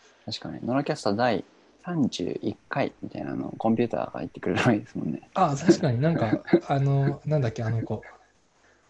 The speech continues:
Speaker 2: あ、ど忘れしちゃった。あの、あー、ヤマハの、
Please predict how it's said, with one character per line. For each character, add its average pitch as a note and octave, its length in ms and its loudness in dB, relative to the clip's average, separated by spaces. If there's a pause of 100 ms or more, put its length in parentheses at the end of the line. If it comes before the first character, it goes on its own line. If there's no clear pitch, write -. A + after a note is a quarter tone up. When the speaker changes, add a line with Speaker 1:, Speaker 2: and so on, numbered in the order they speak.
(460)
Speaker 2:
あ、 A2+ 280 -4 (140)
ど B2+ 120 2
忘 A#2 140 -2
れ A2+ 40 -4
し G#2+ 60 -8
ち - 60 -8
ゃ - 20 -8
っ - 40 -12
た。 - 220 -16 (1160)
あ A#2 140 -4
の、 G#2 260 -6 (1500)
あ C3+ 680 0
ー、 C#3 40 -2
ヤ C3 80 2
マ C#3 120 4
ハ C#3+ 120 2
の、 C#3 280 2